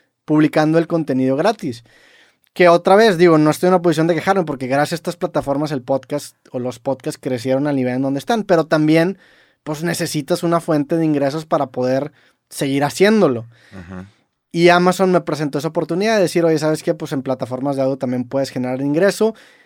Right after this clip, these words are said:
Speaker 1: No te tocamos el tema de videos, el tema de videos es tuyo, el tema, el tema de videos tú lo publicas como lo sigues publicando y no, no afectamos.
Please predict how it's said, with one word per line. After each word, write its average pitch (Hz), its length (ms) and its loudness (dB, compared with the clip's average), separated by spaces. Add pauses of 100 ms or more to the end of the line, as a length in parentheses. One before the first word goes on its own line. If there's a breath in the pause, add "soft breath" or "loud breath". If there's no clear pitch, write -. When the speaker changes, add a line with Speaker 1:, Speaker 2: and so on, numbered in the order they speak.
(120)
Speaker 1:
No 160 260 0
te 185 80 0
tocamos 156 420 0
el 139 120 -6
tema 147 260 0
de 143 100 2
videos, 143 320 2
el 139 100 -10
tema 135 200 -2
de 135 60 0
videos 131 200 -2
es 117 160 -10
tuyo, 170 240 0
el 151 80 -2
tema, 127 220 -4
el 123 360 -8
tema 131 220 -4
de 127 140 -4
videos 123 340 -4
tú 127 140 -8
lo 123 100 -6
publicas 123 460 -8
como 107 300 -12
lo 107 180 -18
sigues 139 280 -6
publicando 131 460 -6
y 127 60 -4
no, 123 160 -6
no 123 120 -6
afectamos. 170 600 -4